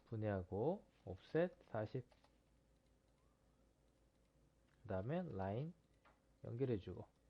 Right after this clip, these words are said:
지금 창은 모두 설치가 끝났습니다. 그 다음에 이제 우리가 여기도 문도 달아야 되고,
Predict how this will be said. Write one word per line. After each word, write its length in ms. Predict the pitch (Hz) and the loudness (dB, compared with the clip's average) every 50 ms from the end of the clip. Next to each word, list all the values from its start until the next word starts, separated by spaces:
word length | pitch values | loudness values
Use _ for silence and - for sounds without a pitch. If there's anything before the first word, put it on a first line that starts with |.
| _ - _ - _ _ - _ _ - - - - _ _ - _ _ - _ _ - | _ -20 _ -20 _ _ -20 _ _ -20 -20 -20 -20 _ _ -20 _ _ -20 _ _ -16
지금 220 | - - 151 147 | -8 -6 -6 -6
창은 520 | 139 - - 214 220 220 226 226 226 226 - - - - | -6 -2 -2 0 0 2 0 0 0 -4 -8 -16 -20 -10
모두 260 | - 117 120 147 156 156 | -6 -2 0 0 2 2
설치가 560 | 180 175 160 - - 139 147 151 147 147 147 - | 2 2 0 0 0 4 6 6 6 6 2 0
끝났습니다. 600 | 196 214 226 214 - - 151 131 110 95 98 - - - - - - - - - - | 0 2 2 2 2 2 0 0 2 0 -2 -4 -4 -14 -20 -20 -20 -20 -12 0 4
그 100 | 156 156 | 6 8
다음에 540 | 190 202 214 208 180 156 160 180 180 151 123 | 10 10 10 10 8 6 6 6 4 4 2
이제 260 | 117 131 143 139 131 | 4 4 4 6 6
우리가 260 | 117 117 117 117 117 | 4 4 4 6 6
여기도 220 | 107 107 110 107 107 | 6 6 4 2 2
문도 440 | 95 104 123 139 151 156 180 175 151 | 2 2 2 2 4 4 4 4 6
달아야 380 | 143 120 117 123 123 123 120 | 6 4 6 4 4 4 2
되고, 540 | 110 110 104 - - 160 170 185 196 208 | 2 0 -2 0 2 4 4 4 4 2